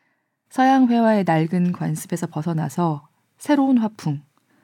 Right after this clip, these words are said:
동시대의 사람들을 바라보기 시작한 혁신적인 화가의 한 사람으로서 얼마나 분투했는지, 우울이나 가난에 매몰되지 않고 한 사람의 예술가로서 얼마나 성실하게 정진하고자 했는지가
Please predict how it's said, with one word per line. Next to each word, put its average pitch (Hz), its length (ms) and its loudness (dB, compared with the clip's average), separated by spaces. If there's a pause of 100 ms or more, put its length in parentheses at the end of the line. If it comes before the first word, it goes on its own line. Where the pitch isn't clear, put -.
(720)
동시대의 208 520 4
사람들을 190 380 0
바라보기 165 380 -6
시작한 160 500 -6
혁신적인 269 680 -2
화가의 214 280 0
한 226 200 0
사람으로서 180 680 -2
얼마나 190 540 4
분투했는지, 175 800 -4 (1300)
우울이나 214 560 4
가난에 170 600 -2
매몰되지 165 600 0
않고 156 560 -6 (640)
한 240 180 0
사람의 233 320 4
예술가로서 160 720 -2
얼마나 175 460 2
성실하게 233 720 -2
정진하고자 175 840 0
했는지가 170 720 -4